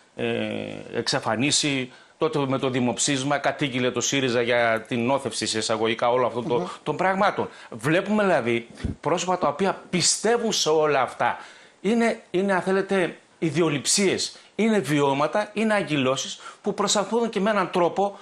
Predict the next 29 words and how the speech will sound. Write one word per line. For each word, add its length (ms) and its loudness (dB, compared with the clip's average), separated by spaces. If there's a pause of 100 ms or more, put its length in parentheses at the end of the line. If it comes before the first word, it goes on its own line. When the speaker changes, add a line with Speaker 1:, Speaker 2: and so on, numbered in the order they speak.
(140)
Speaker 1:
αυτά 300 0
να 160 2
τα 120 2
νομοθετήσουν, 720 0
να 140 0
έρθουν 260 0 (180)
προς 220 2
εφαρμογή 680 2 (140)
στην 220 0
καθημερινότητά 720 2
μας. 340 -2 (180)
Αυτά 300 2
είναι 240 2 (260)
αρνητικά 680 0
σε 180 0
μια 220 0
δημοκρατία. 480 0
Speaker 2:
Πάντως, 340 0
ο 120 2
κύριος 240 -2
Καλογύρου 340 2
απάντησε 500 0
στα 220 0
όσα 240 0
λέει 140 4
η 40 2
Νέα 200 2
Δημοκρατία 880 0
με 200 0